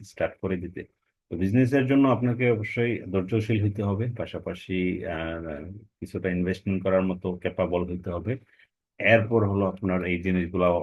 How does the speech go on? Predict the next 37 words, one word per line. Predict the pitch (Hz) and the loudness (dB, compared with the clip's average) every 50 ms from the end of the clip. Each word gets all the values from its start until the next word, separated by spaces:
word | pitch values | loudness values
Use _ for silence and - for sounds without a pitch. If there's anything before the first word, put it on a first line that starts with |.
| 73 85 90 85 | -2 -4 -2 0
ধাপ | 87 85 85 82 | 2 0 2 2
by | 92 92 90 90 | 0 0 2 2
ধাপ, | 87 87 85 - 90 | 2 0 0 0 -2
আমি | 85 87 85 | -6 -6 -6
প্রতিটা | - - 98 101 92 92 85 | -6 -6 -8 -6 -6 -4 0
ধাপ | 85 85 85 87 - - | 2 2 2 0 -2 -4
কিন্তু | 98 90 85 90 | -6 -4 -4 -4
আপনাদেরকে | 90 90 87 85 82 85 85 - - 85 | -4 -4 -4 -4 -4 -4 -6 -6 -6 -4
বলে | 87 87 85 82 | -4 -2 -2 -4
দিচ্ছি, | 85 80 - - | -6 -8 -6 -6
একদম | 90 90 87 90 90 87 90 | -6 -6 -6 -6 -8 -8 -6
অ্যাড | 87 87 87 90 87 - - - | -2 0 0 0 0 -4 -8 -10
কপি, | 87 90 - 90 87 | -10 -6 -4 -6 -6
কোন | - - 104 95 92 92 | -4 -2 -2 0 0 0
অ্যাড | 87 87 90 90 - - | 0 -2 -4 -4 -8 -8
কিভাবে | - 98 90 90 87 87 85 | -4 -2 -2 0 0 -2 -4
কি | 87 - 101 | -6 -10 -8
করবেন | 101 - 87 85 80 85 | -6 -6 -6 -4 -4 -6
না | 85 85 87 82 | -4 -4 -6 -6
করবেন। | - 85 82 82 104 127 127 120 - | -6 -6 -6 -6 -6 -8 -8 -8 -8
ভিডিওটা | 85 82 85 85 82 85 80 | -6 -6 -4 -4 0 0 0
আবার | 80 85 87 87 82 | 2 2 0 -2 -2
দেখবেন, | 90 90 85 87 101 95 - | -2 -4 -2 -4 -6 -6 -6
আবার | 82 80 82 82 80 - | -6 -2 -2 -2 -2 -2
দেখবেন, | - 92 90 - 120 - | -6 -6 -6 -6 -6 -6
যারা | - - 80 82 | -4 -4 -2 -2
আসলে | 80 78 - 80 80 - | -4 -4 -6 -10 -14 -10
শুরু | - 90 87 85 | -8 -6 -6 -4
করতে | 90 90 - 92 | -6 -6 -8 -6
চাচ্ছেন | 85 90 90 - - 113 127 151 - - _ _ _ _ _ - | -6 -6 -6 -4 -4 -4 -4 -4 -6 -12 _ _ _ _ _ -4
তাদের | 82 80 78 | -4 -4 -2
জন্য | 87 90 82 | -4 -4 -6
বেটার | 80 78 76 87 85 87 92 87 | -6 0 2 2 2 4 2 0
একটি | 87 - - - - 127 151 151 - _ _ _ _ | 0 -2 -4 -4 -2 -2 -2 -4 -8 _ _ _ _
কাজ | - 78 - - | -6 -6 -6 -8
হতে | - - 73 | -12 -14 -14
পারে। | - - - - | -12 -12 -12 -14